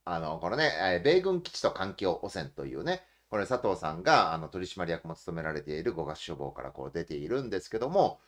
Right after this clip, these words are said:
まあ、これね、あの、ウクライナ危機で、えー、まあ、け-、まあ、私はさらっとしかまだ読んでないんですけども、ウクライナ危機でね、あの、西側メディアの言うことばっかり信じていて、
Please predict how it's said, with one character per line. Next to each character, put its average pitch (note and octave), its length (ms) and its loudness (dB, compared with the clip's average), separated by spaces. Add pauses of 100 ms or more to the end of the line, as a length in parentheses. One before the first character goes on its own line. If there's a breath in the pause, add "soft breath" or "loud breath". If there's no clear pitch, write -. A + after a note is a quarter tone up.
(160)
ま A3+ 80 6
あ、 - 40 2
こ - 100 8
れ B3 100 12
ね、 D#3 300 8
あ D3+ 160 8
の、 C#3+ 500 6 (600)
ウ B2 100 0
ク G3 120 4
ラ A3 160 6
イ A#3 60 4
ナ A3+ 280 6
危 A3+ 160 -12
機 D3 220 -6
で、 G#2+ 420 6
え E2 680 -2
ー、 - 420 -10
ま D3 60 4
あ、 - 20 2
け-、 G3 220 2
ま E3+ 80 6
あ、 C#3+ 60 12
私 F3+ 100 2
は G3 100 4
さ G3 120 4
ら A3 60 8
っ A3+ 40 2
と - 80 -4
し - 80 -2
か G#2+ 60 -2
ま G#2 80 2
だ F#2+ 60 4
読 G#2 160 4
ん G#2+ 40 -4
で E2 80 0
な G2 160 2
い F2+ 60 0
ん C#2+ 60 -6
で C#2 60 -14
す - 80 -14
け - 80 -10
ど D2 80 -6
も、 G2 160 -2
ウ F2 60 -8
ク E3+ 80 2
ラ F#3+ 140 8
イ - 20 0
ナ G3 140 -2
危 - 120 -16
機 F3 120 -6
で D3+ 120 -6
ね、 D3 240 -2 (240)
あ E2+ 180 0
の、 E2+ 100 -4
西 A#2 340 -4
側 B3+ 320 2
メ B3 140 -2
デ A3+ 100 -4
ィ F#3 140 6
ア E3+ 60 2
の D3 200 -6
言 F#2 200 -2
う C3+ 40 0
こ - 140 -2
と F#2+ 120 2
ば C#2+ 140 2
っ - 100 -14
か A2+ 120 0
り E2+ 80 0
信 A#2+ 280 -4
じ - 160 -12
て D2 120 -4
い C2+ 100 -6
て、 G#2 360 6